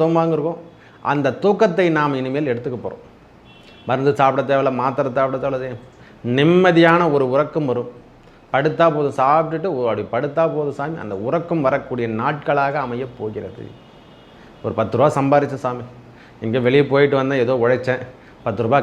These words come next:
கிடைச்சிது, பெரிய விஷயம். அந்த தன்னம்பிக்கை ஏற்படும் பாருங்க, அதுதான் பெரிய மகிழ்ச்சி. மனிதனுக்கு தன்னம்பிக்கை இருக்காத காலத்துல ரொம்ப கடுமையான தாக்கத்துல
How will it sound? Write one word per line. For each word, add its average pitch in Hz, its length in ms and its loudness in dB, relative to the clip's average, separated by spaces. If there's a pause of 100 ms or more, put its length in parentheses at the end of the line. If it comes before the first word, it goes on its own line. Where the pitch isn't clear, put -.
கிடைச்சிது, 123 340 -2 (120)
பெரிய 170 440 2
விஷயம். 143 280 -4
அந்த 120 260 -4
தன்னம்பிக்கை 202 560 4 (100)
ஏற்படும் 175 360 2
பாருங்க, 123 240 -2 (520)
அதுதான் 135 480 -2
பெரிய 131 320 -2
மகிழ்ச்சி. 113 320 -8 (920)
மனிதனுக்கு 175 460 6 (140)
தன்னம்பிக்கை 175 560 4
இருக்காத 170 400 6 (160)
காலத்துல 165 360 4 (120)
ரொம்ப 180 220 -4 (120)
கடுமையான 196 520 0 (100)
தாக்கத்துல 170 400 -2